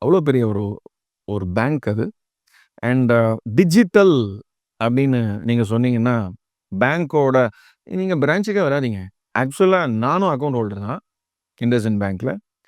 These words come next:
இது வரைக்கும் நான் பிரான்ச்சுக்கு ஒரு தடவை போனது. And எல்லாமே அங்க அந்த கஸ்டமர்,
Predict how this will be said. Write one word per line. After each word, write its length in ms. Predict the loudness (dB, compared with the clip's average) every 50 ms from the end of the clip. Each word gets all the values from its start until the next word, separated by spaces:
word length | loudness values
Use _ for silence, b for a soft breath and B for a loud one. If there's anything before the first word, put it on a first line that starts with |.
| _ _ _ _ _ _ _
இது 180 | 6 8 8
வரைக்கும் 340 | 8 8 6 6 4 2 2
நான் 20 | 2
பிரான்ச்சுக்கு 280 | 0 0 0 -2 -2
ஒரு 140 | -2 -2 -2
தடவை 260 | -2 -2 -2 -4 -6
போனது. 260 | -8 -8 -10 -10 -12 -16 -20 _ _ _ _ _ _ _ _ _ _ _ _ _ _ _ _ _ _ _ _ _ _ _ -8
And 200 | -4 -2 2 2
எல்லாமே 540 | 4 4 4 2 2 2 2 2 2 0 0 -2 -4 -6 -8 -10 -14 -18 _ _ _ _
அங்க 400 | _ -4 -2 0 0 2 2 0
அந்த 480 | 0 -2 -2 -2 -2 -4 -4 -4 -6 -6 -4
கஸ்டமர், 840 | -4 -4 -4 -2 -2 0 2 2 2 0 0 -2 -4 -4 -4 -4